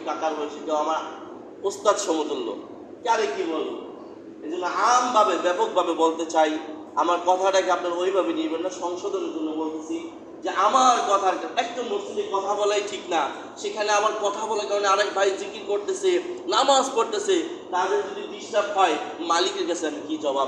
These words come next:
দিব? মালিকের কাছে কি জবাব দিব? কথা বলা যাবে ভাই?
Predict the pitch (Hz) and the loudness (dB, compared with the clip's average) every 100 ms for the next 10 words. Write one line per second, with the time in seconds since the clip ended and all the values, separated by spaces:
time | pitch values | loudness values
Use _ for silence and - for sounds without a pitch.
0 | - 120 - - - - - - - - | -2 -8 -10 -12 -14 -16 -16 -16 -16 -16
1 | - - 160 185 196 190 190 220 247 269 | -6 2 2 2 2 2 6 8 8 6
2 | - - - - 190 170 170 175 165 151 | -2 -8 -12 -8 -2 2 6 4 4 -2
3 | 135 147 165 175 180 175 165 185 160 165 | -4 -6 -4 -2 -2 -2 -2 -2 0 -2